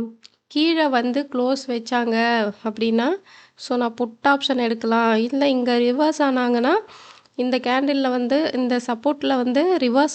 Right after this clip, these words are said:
ஆனாங்கன்னா, நான் வந்து again கால் ஆப்ஷன் எடுத்து ஹோல்டு பண்ணலாங்கிற மாதிரி நான் வெயிட் பண்ணிட்டு இருந்தேன். so இந்த இடத்துல வந்து நான் ரெக்கார்ட் பண்ணது ரெக்கார்ட் ஆகலையா, நான் டெலீட் பண்ணிட்டேனான்னு தெரியல, என்ன பண்ணேன்னு தெரியல. அந்த வீடியோ வந்து வரல, என்னால போஸ்ட் பண்ண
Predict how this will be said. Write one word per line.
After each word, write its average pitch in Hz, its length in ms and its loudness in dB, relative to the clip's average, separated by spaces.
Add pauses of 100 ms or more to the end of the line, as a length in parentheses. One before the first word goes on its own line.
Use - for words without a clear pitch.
ஆனாங்கன்னா, 254 460 2 (560)
நான் 247 180 2
வந்து 240 180 2 (120)
again 262 260 0 (120)
கால் 240 240 4
ஆப்ஷன் 247 340 -2
எடுத்து 220 240 -2 (140)
ஹோல்டு 240 340 0
பண்ணலாங்கிற 226 640 0
மாதிரி 226 180 0 (760)
நான் 220 140 0
வெயிட் 233 240 0
பண்ணிட்டு 233 340 2
இருந்தேன். 240 300 0 (460)
so - 60 -6 (120)
இந்த 247 180 0 (120)
இடத்துல 294 420 0
வந்து 262 260 2 (220)
நான் 254 160 2
ரெக்கார்ட் 277 360 2 (100)
பண்ணது 254 480 2
ரெக்கார்ட் 254 320 2 (100)
ஆகலையா, 240 380 0
நான் 226 140 -2
டெலீட் 240 300 -2
பண்ணிட்டேனான்னு 226 600 0
தெரியல, 214 420 0
என்ன 233 120 2 (120)
பண்ணேன்னு 226 380 -2
தெரியல. 226 400 0
அந்த 262 140 2 (100)
வீடியோ 240 260 0 (120)
வந்து 220 220 0 (460)
வரல, 254 360 4
என்னால 240 200 2 (100)
போஸ்ட் 262 260 -2
பண்ண 247 120 2